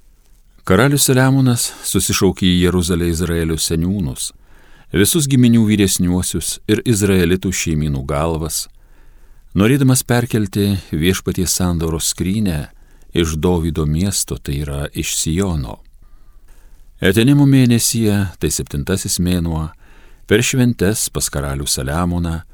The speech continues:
susirinko visi Izraelio vyrai. Dalyvaujant visiems Izraelio seniūnams, kunigai pernešė skrynią kartu su apreiškimo palapine ir joje buvusiais šventaisiais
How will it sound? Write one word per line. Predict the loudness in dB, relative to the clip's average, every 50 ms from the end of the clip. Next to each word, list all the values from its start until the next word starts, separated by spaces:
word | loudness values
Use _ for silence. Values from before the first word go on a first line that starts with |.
| -20 -20 -20 -20 -20 -12
susirinko | -4 -2 0 2 4 4 4 2 2 2 2 2 2
visi | 2 0 0 0 0 0
Izraelio | 2 2 2 2 2 0 0 0 0 0 0 -2 -2
vyrai. | -2 -2 -4 -4 -6 -8 -12 -16 -20 -20 -20 -20 -20 -20 -20 -20 -20 -20 -20 -20 -20 -20 -20 -20 _ -20 -20 -20 -20 -20 -20 -20 -20 -20 -20 -18 -10 -4
Dalyvaujant | 0 2 2 4 4 2 2 2 2 2 2
visiems | 2 0 2 4 2 2 2 0
Izraelio | 0 2 2 4 4 4 2 2
seniūnams, | 2 2 0 2 2 2 2 2 2 2 0 -2 -4 -6 -6 -4
kunigai | -2 -2 0 2 2 0 0
pernešė | 0 -2 -2 0 0 -2 -2 -2 -2 -4 -4
skrynią | -4 -4 -4 -4 -2 -2 -2 -2 -2 -4 -4 -6 -8 -14 -20 -20 -20 -20 -20 _ -2
kartu | 0 0 0 2 0 -2
su | 0 0 -2
apreiškimo | -2 2 2 2 2 0 -2 -2 0 0 0
palapine | 0 -2 -2 -4 -4 -4 -4 -4 -4 -4 -4 -4 -6 -8 -10 -14 -20 -20 -20 -12 -4
ir | 0 2 4
joje | 4 4 4 4 2 2 2
buvusiais | 2 0 0 0 0 0 -2 -2 -2 -2 -4
šventaisiais | -2 -2 -2 -2 -2 -2 -2 -2 -2 -2 -4 -4 -4 -4